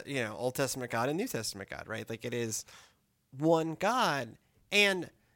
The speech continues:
maybe that power looks different, but that power, that raw,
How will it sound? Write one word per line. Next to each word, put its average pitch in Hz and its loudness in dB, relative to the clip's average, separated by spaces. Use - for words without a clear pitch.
maybe 285 6
that 262 4
power 185 2
looks - 2
different, 151 0
but 202 0
that 214 8
power, 208 2
that 185 4
raw, 175 8